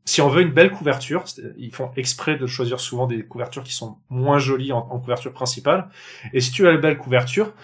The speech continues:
on va te la faire en cardstock, comme ils parlent, hein, c'est-à-dire une couverture un peu plus rigide, mais pas trop non plus, hein, c'est genre un, c'est vraiment du carton un peu naze.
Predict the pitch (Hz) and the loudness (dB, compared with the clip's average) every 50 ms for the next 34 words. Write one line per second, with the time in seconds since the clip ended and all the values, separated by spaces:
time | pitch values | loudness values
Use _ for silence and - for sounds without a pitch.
0 | - - 131 123 - 143 151 180 - - 185 160 160 - 175 156 139 131 127 127 | -20 -20 -18 -6 0 4 6 6 8 8 6 4 4 4 2 2 2 2 2 2
1 | 127 156 131 - - - - 165 185 175 - - - - - 131 120 123 120 123 | 2 0 0 0 -4 2 4 4 4 4 0 -6 -8 -8 -8 -6 -6 -6 0 4
2 | 156 160 175 147 120 117 - 123 120 120 123 123 123 127 123 - - - 139 143 | 6 6 6 6 4 0 -4 -4 -2 -2 -2 -2 -2 -2 -2 -2 -2 -2 -2 -2
3 | 147 139 - - 147 135 127 123 127 139 127 123 - - - - - - _ _ | -2 -4 -4 -4 -2 0 0 0 0 -2 -2 -4 -8 -10 -16 -20 -20 -20 _ _
4 | _ - 127 143 143 143 143 - - - 143 131 123 123 - - - 147 147 139 | _ 0 2 2 6 6 4 4 4 0 0 0 0 -2 -4 -6 -6 -6 -4 -4
5 | 131 123 113 110 - - 113 104 131 123 117 107 104 101 101 104 - 131 - - | -4 -4 -4 -4 -6 -6 -6 -6 -6 -6 -6 -6 -6 -6 -8 -10 -12 -16 -18 -20
6 | - 135 - - - 113 104 113 120 131 143 147 127 120 113 107 - - - - | -20 -18 -16 -14 -14 -12 -10 -8 -6 -4 -4 -6 -6 -8 -10 -12 -16 -14 -10 -10
7 | 117 - - 147 131 123 127 - 123 120 117 120 127 143 143 - - | -10 -8 -8 -6 -6 -6 -6 -8 -10 -8 -4 -4 -2 -2 -4 -6 -10